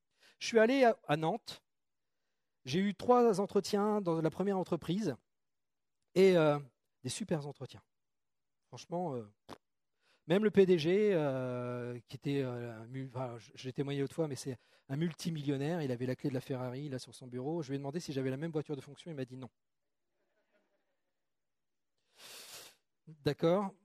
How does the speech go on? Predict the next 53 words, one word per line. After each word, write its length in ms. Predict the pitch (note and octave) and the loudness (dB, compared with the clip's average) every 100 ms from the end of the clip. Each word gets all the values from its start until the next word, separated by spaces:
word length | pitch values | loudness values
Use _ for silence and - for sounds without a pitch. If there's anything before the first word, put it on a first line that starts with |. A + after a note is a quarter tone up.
| _ - | _ -4
Il 140 | F#3 | -2
m'a 80 | D#3+ | -2
dit, « 120 | D3+ F3 | -4 -6
Vous 140 | E3 | -4
allez 120 | D#3 | -4
rouler 160 | D3+ D#3 | -2 -4
en 40 | |
C 160 | D3 D3+ | -4 -4
quatre. » 360 | C3+ - - _ - | -6 -8 -14 _ -12
Ok. « 200 | D#3+ C3 - _ _ _ _ _ _ _ - | -6 -6 -8 _ _ _ _ _ _ _ -18
Je 80 | - | -4
pourrais 180 | - E3+ | 2 4
mettre 180 | F#3+ F3+ | 4 2
un 60 | |
cheval 240 | E3 G3 G3 | 0 0 0
dessus ? » 240 | F3+ F#3+ | -4 -6
Il 40 | E3+ | -6
m'a 100 | C3+ | -4
dit 100 | B2+ | -4
oui. 160 | B2 _ _ _ _ _ _ _ _ _ _ _ F3+ G#3+ _ _ _ _ _ _ _ _ _ _ | -8 _ _ _ _ _ _ _ _ _ _ _ -20 -20 _ _ _ _ _ _ _ _ _ _
Et, 160 | D#3 D#3 | 0 2
euh, 160 | C#3 C#3 - | 0 -2 -10
su-, 280 | - D4 C4+ _ | -8 -6 -6 _
il, 120 | G#3 G#3+ | -14 -6
il 100 | F#3+ | 0
m'a 80 | F3+ | 0
dit, « 120 | C#4+ | 0
Mais 120 | A#3 | -2
moi, 140 | D#3 F3+ | 0 -2
je 100 | E3 | 0
vois, 160 | D3+ D#3 | -2 -4
j'ai, 460 | E3 C#3+ D3+ F3 F3 _ _ - _ _ _ _ - | -10 -10 -4 -4 -4 _ _ -20 _ _ _ _ -10
j'ai, 320 | B2+ D3+ D3 | -4 0 2
euh, 100 | D3 - _ | 0 -4 _
il 80 | D3 | -4
y 40 | C#3 | -4
a 40 | |
aucun, 400 | C#3 - E3 D#3+ | -2 -6 -6 -6
aucun, 380 | D#3+ - - F3+ | -8 -14 -16 -16
aucun 240 | B2+ D#3 | -8 -6
obstacle 340 | C#3+ - C4 _ | -6 -6 -8 _
pour 100 | E3 | -12
que 60 | - | -10
vous 80 | D3 | -10
rentriez 460 | C#3 - C#3 C#3 | -10 -10 -8 -8
dans 100 | E3+ | -8
la, 220 | D3 C3+ C#3 | -8 -8 -8
la 100 | D3+ | -12
société. » 340 | - - C4 | -12 -16 -12
Il 60 | A3+ | -6
me 80 | B3 | 0
l'a 100 | C4 | 0
dit, 260 | D4 C#4+ | 0 -4